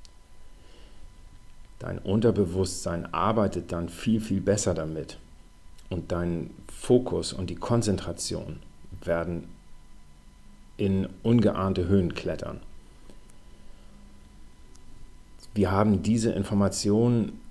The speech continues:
zum Beispiel in dem Buch Küss den Frosch von Brian Tracy, äh, gefunden.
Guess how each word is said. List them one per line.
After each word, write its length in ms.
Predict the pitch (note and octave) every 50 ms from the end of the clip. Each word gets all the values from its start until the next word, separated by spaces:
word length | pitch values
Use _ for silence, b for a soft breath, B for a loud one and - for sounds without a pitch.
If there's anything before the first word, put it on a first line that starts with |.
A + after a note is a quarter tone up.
| -
zum 180 | - A2 F#2+ F#2
Beispiel 500 | F#2+ F#2+ G2+ G2 - G#2+ G2+ G2 - - - - -
in 180 | - G2+ F2+ F2+
dem 360 | F#2 F#2+ F#2 F#2 F2+ E2+ E2
Buch 480 | F2 A2 A#2+ B2 B2 - - - - - - - - - - - - - - - - - - - -
Küss 280 | - - A#2 G#2+ - -
den 160 | G#2+ G2+ G2
Frosch 420 | F#2 - - A#2 A2+ A2 - - - - - - - - - _ - - - - - - -
von 260 | - - - G2 F#2 -
Brian 340 | - F2+ F2+ F#2 F#2+ F#2 F2
Tracy, 600 | - - - G2+ G#2 G#2+ G#2 - F#2 E2+ D#2 - - - - - - - - - - - - - - - - - - - - - - - - - - -
äh, 200 | - A2 G#2 F2+
gefunden. 680 | E2+ - F#2 - - - F#2 E2+ G2 G2+ A2+ C3 -